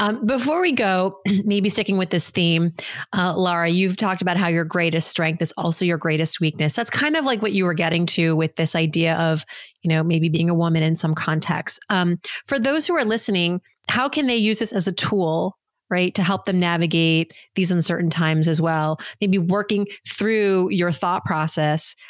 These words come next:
there with, um, seeing yourself as a, a female superpower. If you're, let's say, someone listening who is disabled or is black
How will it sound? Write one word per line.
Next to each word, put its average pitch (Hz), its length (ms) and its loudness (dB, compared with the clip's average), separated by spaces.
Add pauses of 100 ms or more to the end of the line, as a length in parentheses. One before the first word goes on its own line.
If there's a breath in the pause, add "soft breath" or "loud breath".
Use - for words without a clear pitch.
(140 loud breath)
there 165 380 2
with, 160 420 0 (120)
um, 156 340 0
seeing 170 240 0
yourself 160 380 0
as 170 200 0 (160)
a, 160 200 0 (160)
a 175 60 4
female 165 340 0
superpower. 160 800 0 (420 loud breath)
If 190 160 -2
you're, 170 400 2
let's 170 240 0
say, 165 420 0
someone 170 240 2
listening 170 320 2
who 160 160 4
is 156 140 2
disabled 165 800 0
or 160 200 -2
is 160 480 2 (320 loud breath)
black 170 400 -4